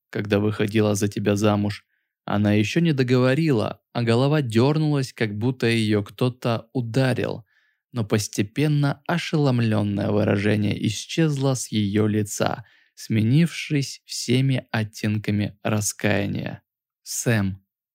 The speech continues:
о господи, прости". В блестящих глазах Лауры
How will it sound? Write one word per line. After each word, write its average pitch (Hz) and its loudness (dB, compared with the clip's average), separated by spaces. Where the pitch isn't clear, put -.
о 127 -4
господи, 101 0
прости". 104 -2
В 101 0
блестящих 123 0
глазах 117 0
Лауры 127 2